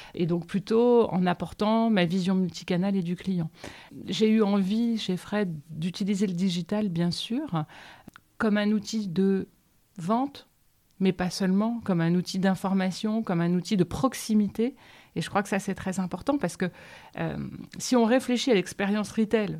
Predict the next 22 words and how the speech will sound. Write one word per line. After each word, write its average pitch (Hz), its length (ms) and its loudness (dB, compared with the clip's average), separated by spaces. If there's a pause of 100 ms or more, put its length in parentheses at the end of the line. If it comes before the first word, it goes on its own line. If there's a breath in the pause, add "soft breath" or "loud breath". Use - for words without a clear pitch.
(100)
un 170 40 -10
sujet 202 300 2
qui 202 200 -2
nous 190 220 4
anime, 196 420 4
euh, 160 500 -4
toutes - 160 -14
les 196 80 -2
deux, 262 240 2
c'est, 170 280 -2 (420 loud breath)
c'est - 180 2
quand 214 160 2
même 220 180 2
compliqué, 214 600 -2
la 190 100 2
joaillerie, 185 640 -2
parce 170 200 -2
que 196 100 0
le 156 40 -2
premier 247 380 2
contact 220 640 -6
que 180 320 -6